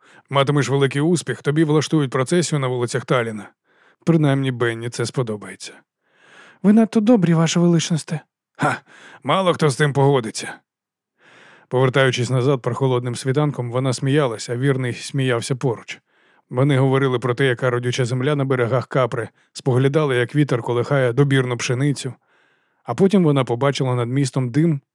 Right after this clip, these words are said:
і все зрозуміла. На вулицях було повно трупів. Жінки, чоловіки, діти, молоді й старі. На них сідали птахи, роїлись мухи, розгублений пес шкутильгав поруч із їхніми кіньми. Не було видно нічого живого.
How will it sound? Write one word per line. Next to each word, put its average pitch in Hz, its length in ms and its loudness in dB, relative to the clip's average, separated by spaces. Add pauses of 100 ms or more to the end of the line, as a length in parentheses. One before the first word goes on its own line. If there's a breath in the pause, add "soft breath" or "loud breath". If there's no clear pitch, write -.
(220)
і 165 80 2
все 135 240 2
зрозуміла. 117 640 -4 (760)
На 127 80 -2
вулицях 131 360 0
було 123 240 0
повно 123 320 -2
трупів. 110 340 -8 (480)
Жінки, 139 460 2
чоловіки, 120 540 -4
діти, 123 480 -6
молоді 127 380 0
й 135 80 2
старі. 117 420 -4 (460 soft breath)
На 143 140 0
них 151 160 4
сідали 139 340 2
птахи, - 460 -4 (320)
роїлись 131 460 2
мухи, 139 360 -2 (460 soft breath)
розгублений 143 600 4
пес 147 360 -2
шкутильгав 135 540 0
поруч 131 420 -2
із 135 260 -2
їхніми 131 340 -2
кіньми. 127 400 -4 (640)
Не 139 80 -2
було 151 240 4
видно 143 260 2
нічого 135 380 2
живого. 117 440 -2